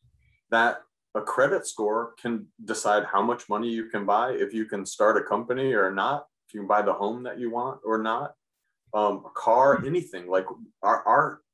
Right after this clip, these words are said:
credit score really affects our liberties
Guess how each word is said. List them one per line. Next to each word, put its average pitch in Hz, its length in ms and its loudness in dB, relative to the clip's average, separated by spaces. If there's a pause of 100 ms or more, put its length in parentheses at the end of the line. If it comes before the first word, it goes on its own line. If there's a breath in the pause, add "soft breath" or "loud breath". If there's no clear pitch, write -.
credit 151 420 -2
score 98 380 0
really 139 440 -2
affects - 720 -4 (220)
our 110 140 4
liberties 107 800 -2